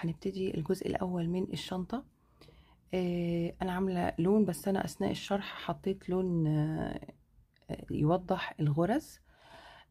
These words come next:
آه، الشنطة هتاخد حوالي تلات بكرات، لو انتي حباها كبيرة شوية، يعني الشنطة تكبر معاكي،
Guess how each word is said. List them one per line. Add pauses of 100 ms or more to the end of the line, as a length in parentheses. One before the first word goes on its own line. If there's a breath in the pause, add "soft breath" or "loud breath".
آه،
الشنطة
هتاخد
حوالي
تلات
بكرات،
لو
انتي
حباها
كبيرة
شوية،
يعني
الشنطة
تكبر
معاكي،